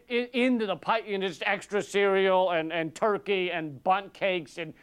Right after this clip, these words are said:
orange juice down a pipeline because it, and eggplant, eggplants. It would, it would all mix into a disgusting mess. You,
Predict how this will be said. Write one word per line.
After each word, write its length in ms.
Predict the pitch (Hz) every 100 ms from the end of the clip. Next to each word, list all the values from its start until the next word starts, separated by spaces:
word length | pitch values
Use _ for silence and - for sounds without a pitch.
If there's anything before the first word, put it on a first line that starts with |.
| -
orange 420 | 214 208 214 175
juice 280 | - 190 160
down 400 | - 190 190 196
a 60 | 180
pipeline 760 | - 208 202 202 175 160 156 - -
because 480 | 208 170 208 170 - 233
it, 120 | 180 -
and 200 | 202 185
eggplant, 480 | 214 196 185 170
eggplants. 800 | 190 190 214 165 170 139 113 - _ _ _ _ -
It 80 |
would, 180 | 214 247
it 60 | 262
would 140 | 262
all 160 | 285 262
mix 640 | 220 240 277 - - - _ -
into 280 | 220 226
a 80 | 220
disgusting 720 | 165 220 - 311 262 269 247
mess. 400 | 277 392 320 -
You, 160 | 269 262